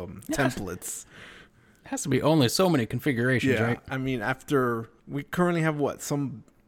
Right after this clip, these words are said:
Speaker 1: nine billion people on
Speaker 2: Yeah.
Speaker 1: the planet, and that's just now. You know, if we add up the people that have lived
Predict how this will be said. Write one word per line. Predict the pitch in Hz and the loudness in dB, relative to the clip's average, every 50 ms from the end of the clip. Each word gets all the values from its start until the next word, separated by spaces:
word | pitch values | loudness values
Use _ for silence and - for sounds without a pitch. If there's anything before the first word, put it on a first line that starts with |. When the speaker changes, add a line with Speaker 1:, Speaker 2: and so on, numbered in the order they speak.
| _ _ - 120 127 - | _ _ -18 -14 -8 -6
Speaker 1:
nine | 117 110 101 104 107 113 120 127 123 113 | -6 -4 -4 -4 -4 -4 -2 -4 -4 -4
billion | - 107 101 104 110 123 131 131 135 143 151 151 151 - _ _ _ _ _ _ _ _ _ _ - | -6 -8 -6 -4 -4 -4 -2 -2 -4 -4 -6 -8 -10 -16 _ _ _ _ _ _ _ _ _ _ -10
people | - - - - - 139 | -8 -8 -6 -4 -2 -2
on | 139 135 | 0 0
Speaker 2:
Yeah. | 123 | -2
Speaker 1:
the | 110 | -4
planet, | 104 - - 120 113 120 131 143 - - | -6 -6 -6 -4 -4 -2 -2 -4 -4 -4
and | 110 110 | -4 0
that's | - 233 240 - | 0 0 0 0
just | - - 214 - - - | -2 -2 -2 -2 -2 -4
now. | 120 117 120 123 127 127 139 170 196 - - - - - - - - - - - | -4 -2 0 0 0 2 0 0 -2 -4 -8 -16 -20 -20 -20 -20 -20 -20 -14 -6
You | - 139 135 | -4 -2 0
know, | 123 117 123 123 | 0 0 0 -2
if | 117 - - | -2 -4 -4
we | 151 - - | -6 -2 0
add | - 139 147 | 0 2 2
up | 165 156 - | 0 0 0
the | 151 120 | 0 0
people | - - 143 139 147 139 | 0 -2 -2 0 2 2
that | 131 127 | 2 0
have | 127 123 160 143 117 | -2 -4 -6 -6 -4
lived | 113 113 113 107 110 110 117 139 185 220 254 - - - | -2 -2 0 0 2 2 2 0 -2 -4 -8 -10 -12 -12